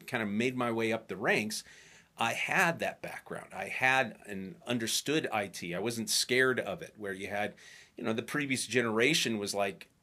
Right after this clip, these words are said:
you know, we're, we're just used to, you know, punching in things and doing things, and these computers, they were scary and they, they were kind of afraid of them, but I wasn't. So I dived in, and that's how I got into management. That's how I started becoming an operations manager in, in the world of that.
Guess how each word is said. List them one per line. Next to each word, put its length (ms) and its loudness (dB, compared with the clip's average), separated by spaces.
you 120 -2
know, 80 -6
we're, 280 -6
we're 220 -4
just 220 -6
used 240 0
to, 100 0
you 80 -6
know, 140 -6
punching 440 0
in 180 2
things 280 2
and 120 0
doing 320 4
things, 320 0
and 120 0
these 180 -2
computers, 640 -4
they 80 -2
were 100 -2
scary 500 4
and 140 0
they, 140 -4
they 140 -6
were 120 -6
kind 260 -4
of 300 0
afraid 400 2
of 120 2
them, 200 -4
but 100 2
I 120 8
wasn't. 500 4
So 180 4
I 120 10
dived 360 4
in, 280 4
and 100 -2
that's 160 -2
how 200 4
I 80 6
got 220 4
into 200 0
management. 640 -4
That's 180 -4
how 120 4
I 120 4
started 400 -2
becoming 340 0
an 60 2
operations 640 -2
manager 500 -4
in, 320 -4
in 120 -8
the 80 -6
world 320 -8
of 100 -14
that. 280 -6